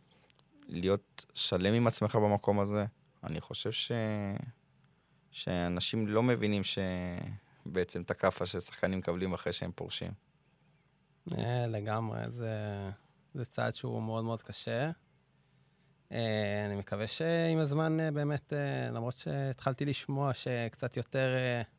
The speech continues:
Speaker 2: מודעים לסיטואציה הזאת, שבאמת, אה, מה עושים בבוקר שאחרי. אה,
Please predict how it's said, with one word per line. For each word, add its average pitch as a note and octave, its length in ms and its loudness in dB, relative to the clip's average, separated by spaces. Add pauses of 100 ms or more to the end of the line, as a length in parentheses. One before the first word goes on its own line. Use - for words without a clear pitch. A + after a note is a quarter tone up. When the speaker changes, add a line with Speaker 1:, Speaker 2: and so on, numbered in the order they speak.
(140)
Speaker 2:
מודעים B2+ 400 2
לסיטואציה C3 960 2
הזאת, A#2+ 200 2
שבאמת, A2+ 580 -4
אה, A#2+ 300 -2 (800)
מה A#2 100 4
עושים A#2+ 340 4
בבוקר B2 400 2
שאחרי. A2+ 840 0 (960)
אה, G2+ 720 -2